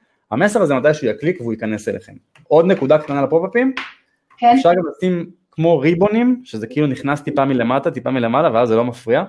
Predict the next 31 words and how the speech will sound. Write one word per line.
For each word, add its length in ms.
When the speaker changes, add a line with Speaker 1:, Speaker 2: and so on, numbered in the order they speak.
Speaker 1:
במאסטרפרס 760
יש 140
לי 80
כזה 200
ריבון 320
לוובינר, 500
זה 140
פשוט, 360
זה 80
קטן, 360
זה 120
נעים, 320
זה 80
לא 80
מפריע. 340
Speaker 2:
נכון, 360
נכון, 340
אני 280
עכשיו 240
נכנסתי 400
לאיזשהו 440
אתר, 480
וראיתי 340
שהפופ-אפ 1080
בעצם, 300
אה, 60
הוא 120
כמו 240
כזה, 260
אתה 100
יודע, 180